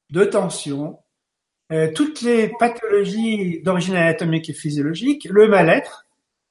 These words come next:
l'isolement, le manque et la dépendance. Donc tout ça, c'est quelque chose de concret. Et peut-être, euh, vous n'en avez conscience que d'une seule sur les,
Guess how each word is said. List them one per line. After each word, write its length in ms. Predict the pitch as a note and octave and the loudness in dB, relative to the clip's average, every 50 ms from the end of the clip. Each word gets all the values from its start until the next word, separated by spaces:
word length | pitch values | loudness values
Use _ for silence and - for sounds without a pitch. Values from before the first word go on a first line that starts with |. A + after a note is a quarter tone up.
| _ | _
l'isolement, 680 | - E3+ A3 A#3+ A#3 G#3+ A3+ G#3+ G3+ F#3+ F3 F#3 A#3 B3 | -6 0 2 2 4 6 4 4 6 4 6 6 6 6
le 180 | A3 F#3+ F#3 | 4 2 2
manque 320 | F3+ F3+ G3 A#3+ B3 - G#3 | 2 2 2 2 0 -2 -2
et 40 | |
la 100 | F3 F3 | -2 -2
dépendance. 840 | E3+ E3+ E3 - - D#3 D3 C#3 C3 A#2+ B2 - - - - _ _ _ _ _ _ _ | -2 -2 -4 -4 -4 -4 -4 -4 -6 -8 -12 -16 -18 -18 -20 _ _ _ _ _ _ _
Donc 200 | - D3+ C#3 - | -12 -12 -12 -10
tout 100 | _ - | _ -10
ça, 180 | D#3 - G#3 A#3+ | -2 0 0 0
c'est 220 | - - - F#3+ | 0 -2 -6 -6
quelque 160 | - F3 D#3+ - | -6 -6 -8 -4
chose 220 | - G#3 F#3 C#3+ | -4 -6 -4 -2
de 80 | D3 D3 | -4 -6
concret. 640 | C#3+ - D#3+ D#3 D3+ - - D#3 F3 A#3 C#4+ - - _ _ _ _ _ _ _ _ _ - | -4 -4 -6 -6 -4 -4 -2 -2 -2 -2 -2 -6 -10 _ _ _ _ _ _ _ _ _ -2
Et 500 | E3+ F3+ G3 G3 F#3 - - - - - - - - | 2 4 4 4 4 2 -4 -8 -12 -18 -20 -6 -4
peut-être, 460 | G3 F#3 - A#3 B3 B3 A#3+ - - | -4 0 2 2 2 2 0 0 2
euh, 200 | G3 F#3+ F#3+ F#3 | 2 2 2 0
vous 460 | F#3 D#3 D#3+ F3+ F#3 F#3+ F#3 F#3 F#3+ | -2 -2 -4 -6 -6 -6 -6 -4 -2
n'en 240 | F#3 F#3 F#3+ F#3 F3+ | 2 2 4 4 4
avez 240 | F3 E3 F3 F3+ F3 | 4 2 2 0 -2
conscience 540 | - F3+ E3+ - - G3+ G3 F#3+ E3+ - | -2 -4 -2 -2 -2 -2 -2 -2 -4 -6
que 120 | - - D#3 | -4 -2 -2
d'une 280 | D3 C#3 F3+ G#3 G3+ | -2 0 -2 -2 -2
seule 340 | F3+ - - E3+ E3+ G#3+ B3+ | -2 -2 2 2 2 2 2
sur 320 | B3 - - - F3 D3 D3+ | 0 -4 -6 -4 -4 -2 0
les, 300 | D3+ D3 D3 C#3+ C#3+ | 2 2 2 2 0